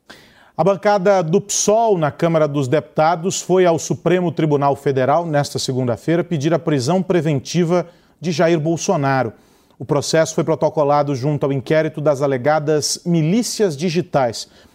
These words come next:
A informação foi confirmada pela líder da bancada na Câmara dos Deputados, Sâmia Bonfim, que pelas redes sociais relembrou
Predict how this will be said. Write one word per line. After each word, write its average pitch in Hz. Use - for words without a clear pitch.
A 165
informação 170
foi 185
confirmada 160
pela 147
líder 131
da 127
bancada 127
na 120
Câmara 120
dos 113
Deputados, 151
Sâmia 240
Bonfim, 147
que -
pelas 320
redes 147
sociais 175
relembrou 180